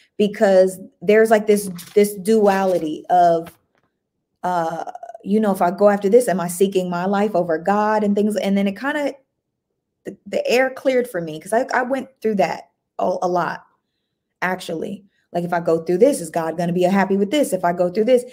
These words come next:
there can be a little, I hate to say this, a little toxic positivity sometimes you can, you can deal with being a Christian. <laughs> At least I've dealt with that. I can't speak for y'all.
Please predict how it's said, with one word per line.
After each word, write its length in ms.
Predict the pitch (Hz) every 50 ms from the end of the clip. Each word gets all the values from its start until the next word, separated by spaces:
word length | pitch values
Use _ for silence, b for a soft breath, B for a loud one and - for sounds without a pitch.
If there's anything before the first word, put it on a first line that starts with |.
| B B B -
there 100 | 233 294
can 180 | - - 440 392
be 120 | 403 381
a 80 | 349 349
little, 640 | 359 359 359 349 339 330 330 294 - - - - _ _ _ _ _ _ _ _ _ _ b b b b b b b b b _ _ _ _ _ _ _ _ _ _ _ _ B B B B B B B B _ - - - -
I 80 | -
hate 260 | - 226 240 277 294 285
to 60 | 277 254
say 220 | - 285 262 277
this, 180 | 277 - - -
a 40 |
little 220 | 359 359 415 381 -
toxic 720 | - - 330 320 311 311 - - 320 302 302 - - -
positivity 960 | - 285 269 285 269 269 269 - 302 294 262 262 240 226 226 226 226 226 226 -
sometimes 840 | _ - 247 226 226 226 233 196 185 175 175 175 190 196 196 - - _ _ _ _ _ _ _ _ _ _ _ _ _ _ -
you 120 | 208 214
can, 320 | 202 202 196 196 190 196 -
you 140 | 180 202
can 140 | - 190 190
deal 180 | 185 175 170 170
with 320 | 165 165 165 - - _
being 220 | - 160 160 156 151
a 60 | 147
Christian. 600 | - - 127 151 - - 160 170 214 233 - - 220 -
<laughs> 100 | - -
At 280 | 202 - - - 165 165
least 220 | 170 170 175 175 -
I've 220 | - 190 190 190
dealt 180 | 165 151 117 117
with 120 | 151 156
that. 120 | 143 143 147
I 60 | 165
can't 200 | 165 185 165 170
speak 220 | - 180 170 170
for 80 | - 143
y'all. 360 | 147 127 135 151 175 202 B